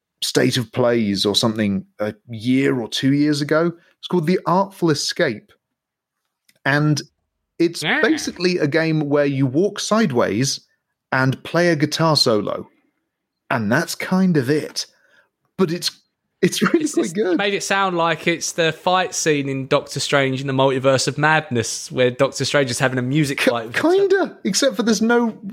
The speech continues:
Speaker 1: well, th-, there's kind of a fight, but you're, you're just playing Simon. You know, Simon Says, where you have to hit the colours at the right time and match it up.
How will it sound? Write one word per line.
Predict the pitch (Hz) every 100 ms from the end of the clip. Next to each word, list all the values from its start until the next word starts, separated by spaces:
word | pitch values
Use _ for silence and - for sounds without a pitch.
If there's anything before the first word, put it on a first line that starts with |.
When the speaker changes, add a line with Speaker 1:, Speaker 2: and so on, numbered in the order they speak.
| 240 _
Speaker 1:
well, | 233 214
th-, | 214 202
there's | 208
kind | - 226 208
of | 165
a |
fight, | - 120 110
but | 123
you're, | 139 135
you're | 127
just | 131 139
playing | 160 139
Simon. | - 117 131 175 170 _ _ _
You | 139
know, | 139
Simon | 143 143 139 131
Says, | 139 143 156 131
where | 110
you | 101
have | 101
to | -
hit | 104 107
the | 113
colours | - - 98 98 101
at | 98
the | 98
right | 98 -
time | - 101 98
and | 95
match | 107 104
it | 117 117
up. | 98